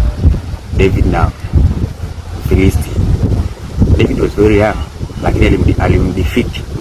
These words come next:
Filisti alikuwa na silaha kama walionayo sasa hivi C C M. Walikuwa na majeshi kama ambao sasa hivi wanao, lakini sisi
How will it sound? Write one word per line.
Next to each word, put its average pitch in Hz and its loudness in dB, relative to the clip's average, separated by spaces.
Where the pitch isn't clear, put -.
Filisti 98 2
alikuwa 196 2
na 90 0
silaha - 0
kama 98 0
walionayo 90 0
sasa - -8
hivi 87 -2
C - -2
C - -2
M. 90 0
Walikuwa 107 0
na 107 2
majeshi 95 0
kama 98 0
ambao 90 0
sasa - -2
hivi 92 0
wanao, 90 0
lakini - 0
sisi - -4